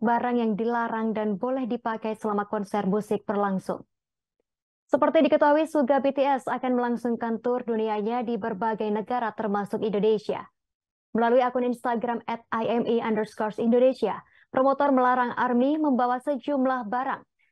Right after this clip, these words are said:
Satu di antaranya adalah wedding veil. Seperti diketahui di media sosial, banyak penggemar yang menuliskan komentar, "Yoongi marry me," untuk Suga B T S.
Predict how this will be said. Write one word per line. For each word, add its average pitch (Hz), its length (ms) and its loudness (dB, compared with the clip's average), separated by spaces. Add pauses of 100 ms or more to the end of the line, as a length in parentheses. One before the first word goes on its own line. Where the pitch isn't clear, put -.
(120)
Satu 302 160 2
di 285 80 2
antaranya 269 560 0
adalah 247 240 -2
wedding 226 480 -2
veil. 220 400 -4 (1600)
Seperti 311 400 0
diketahui 285 400 0
di 285 160 -2
media 254 320 -2
sosial, 254 400 -4
banyak 240 400 -2
penggemar 233 480 -2
yang 220 160 -2
menuliskan 226 480 -2
komentar, 226 560 -2 (240)
"Yoongi 269 400 4
marry 247 320 2
me," 240 320 -2
untuk 247 320 -4
Suga 226 400 -2
B 214 80 0
T 214 160 -2
S. - 400 -8